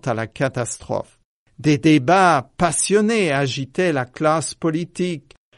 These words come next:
les intrigues de cour étaient à leur comble et les pires décisions prévalaient sur les conseils de sagesse.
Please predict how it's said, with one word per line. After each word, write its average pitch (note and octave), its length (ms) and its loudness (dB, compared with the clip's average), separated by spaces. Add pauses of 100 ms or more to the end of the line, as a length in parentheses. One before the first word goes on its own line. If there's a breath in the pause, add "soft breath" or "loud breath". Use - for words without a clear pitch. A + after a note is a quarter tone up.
les E3+ 260 6
intrigues F#3+ 540 0
de E3 140 6
cour F#3+ 540 2
étaient D3+ 320 0
à D#3 60 2
leur D3+ 260 -2
comble E3 440 0
et C#3+ 80 2
les C3+ 160 -2
pires A3+ 440 -2
décisions D3+ 800 -2
prévalaient F3 720 0
sur C#3+ 200 -6
les B2+ 140 -4
conseils C3+ 640 -6
de A#2 100 -4
sagesse. - 800 -8